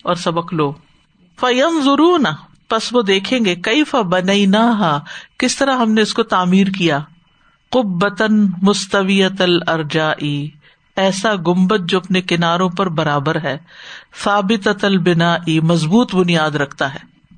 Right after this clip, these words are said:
مُزَيَّنَةً بِالنُّجُومِ الْخُنَّسِ وَالْجَوَارِ الْكُنَّسِ، یہ آراستہ کیا گیا ہے ان ستاروں کے ساتھ جو پیچھے ہٹ جاتے ہیں،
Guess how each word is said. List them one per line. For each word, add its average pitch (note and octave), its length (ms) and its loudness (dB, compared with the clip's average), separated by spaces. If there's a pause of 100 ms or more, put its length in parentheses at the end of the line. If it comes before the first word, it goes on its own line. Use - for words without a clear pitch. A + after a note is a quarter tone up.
(160)
مُزَيَّنَةً D4+ 1000 0
بِالنُّجُومِ A#3 720 2
الْخُنَّسِ C#4+ 800 0
وَالْجَوَارِ A3 760 0
الْكُنَّسِ، G3+ 640 0 (800)
یہ G3+ 180 0
آراستہ G3 520 0 (100)
کیا A3 320 0
گیا F3+ 280 0
ہے A3+ 240 0 (420)
ان D#4+ 160 0
ستاروں C4 580 0
کے C#4 160 0
ساتھ G#3 380 0
جو A3+ 120 0
پیچھے D4 400 0
ہٹ C#4 120 -4
جاتے C#4 320 0
ہیں، F4+ 80 -2